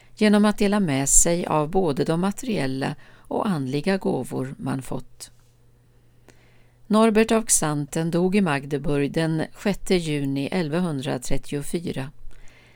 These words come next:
Den modell han efterlämnade för hur präster kan leva i kommunitet kom att bli mönsterbildande för lång tid framöver.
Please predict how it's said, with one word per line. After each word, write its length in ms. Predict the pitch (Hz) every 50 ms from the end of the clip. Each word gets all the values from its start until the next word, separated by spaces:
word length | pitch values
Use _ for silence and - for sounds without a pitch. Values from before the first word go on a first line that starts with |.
| - - _ - _ -
Den 200 | - 196 196 202
modell 420 | 202 202 185 165 151 156 170 185
han 140 | 190 185 185
efterlämnade 880 | 190 185 - - 170 156 147 160 156 151 151 151 156 156 156 185 196 -
för 260 | - - 156 143 139
hur 240 | 143 143 139 135 -
präster 540 | - - 165 160 - - - - 147 147
kan 240 | 147 - 175 160 160
leva 340 | 165 190 175 143 131 139 143
i 60 | 143
kommunitet 960 | - - 156 151 156 160 170 180 185 - - - 151 170 208 214 - - - - - - - - - - -
kom 260 | - - - 233 220
att 140 | 226 226 -
bli 220 | - 180 180 180
mönsterbildande 1080 | 180 220 220 180 185 - - 147 139 131 143 139 147 175 185 196 170 151 139 139 143 143
för 180 | 143 - 175 165
lång 280 | 180 208 226 214 202 190
tid 420 | - - 151 135 135 135 147 -
framöver. 680 | - - 143 135 139 135 127 127 127 135 127 131 -